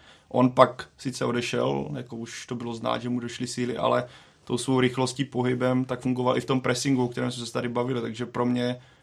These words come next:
on na ten Trabzonspor bude lepší i s tím, že počítám, že Sparta bude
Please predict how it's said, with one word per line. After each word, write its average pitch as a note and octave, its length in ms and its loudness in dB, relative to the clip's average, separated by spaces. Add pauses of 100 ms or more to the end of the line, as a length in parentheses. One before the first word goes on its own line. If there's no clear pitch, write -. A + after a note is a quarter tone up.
(160)
on B2 140 -2
na A#2+ 80 2
ten B2 180 -2
Trabzonspor A#2+ 580 -4
bude A#2+ 300 -2
lepší A#2+ 360 -4
i A#2 40 -4
s - 100 -8
tím, A#2+ 220 -4
že B2 80 -4
počítám, A#2+ 560 -8
že A#2 80 -8
Sparta A#2+ 440 -4
bude A#2+ 500 -6